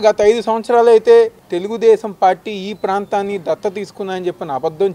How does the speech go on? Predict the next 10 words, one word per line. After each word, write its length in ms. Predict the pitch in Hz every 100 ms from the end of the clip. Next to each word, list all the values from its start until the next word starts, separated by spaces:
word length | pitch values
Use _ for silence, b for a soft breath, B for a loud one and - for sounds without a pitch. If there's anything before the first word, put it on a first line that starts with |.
| -
చెప్పి 300 | 151 - 311 403 _ b b b -
చివరికి 440 | 170 165 233 214 170
అభ్యర్థం 360 | 170 214 202 214
గారు 120 | 208 190
పెట్టలేని 420 | 165 190 175 175 -
పరిస్థితికి 320 | 165 214 214
ఈరోజు 140 | 214 -
తెలుగుదేశం 380 | 165 175 165 170 151
పార్టీ 180 | 151 196
ఈ 20 | 160